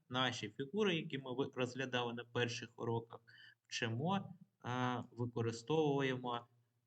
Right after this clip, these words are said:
циклічно малюємо. І це добре, це практично наші навики, а, в П п'ять JavaScript покращує. Да? Тобто, якщо говорити по коду, що ми робимо? У нас функція trace входимо, далі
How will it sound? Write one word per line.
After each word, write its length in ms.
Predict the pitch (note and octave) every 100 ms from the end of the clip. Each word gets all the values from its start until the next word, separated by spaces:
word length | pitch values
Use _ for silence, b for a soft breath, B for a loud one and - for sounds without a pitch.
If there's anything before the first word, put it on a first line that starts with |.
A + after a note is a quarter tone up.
| _
циклічно 720 | - A2+ A#2 C#3+ D#3 B2 A#2
малюємо. 680 | A2+ B2 B2+ A#2+ G#2 G2 - _ _ _ b b b
І 80 | C#3+
це 220 | - A3
добре, 560 | D#3 F#3 F3+ C3 G#2+ -
це 220 | - D3+
практично 720 | D3+ B2+ - D3+ D#3 D#3 A#2+
наші 600 | A2+ C3 B2+ - - -
навики, 600 | A#2 C3+ C3+ A2+ - G#2+ B B B B _
а, 240 | A2 A2+
в 80 | A2
П 200 | A2 C#3
п'ять 340 | B2 B2 A#2+ A#2
JavaScript 540 | A2 A2 - B2 A2+
покращує. 720 | - A#2 - G3 A3 - C3+
Да? 200 | C3 D#3+
Тобто, 280 | D#3+ A#2 A#2
якщо 320 | B2 - D#3
говорити 480 | D3 C3 C3 B2+ A#2
по 180 | - B2+
коду, 380 | - B2 A2
що 200 | A2+ C#3+
ми 180 | B2+ A#2+
робимо? 500 | A#2 A2 G2+ G2 G2+
У 60 | -
нас 260 | B2+ A2+ -
функція 380 | B2+ A#2 A#2+
trace 380 | A#2 E3+ A#3 B3 -
входимо, 520 | - A3 G3 F3 E3+ B B B
далі 400 | - C3+ A2 G#2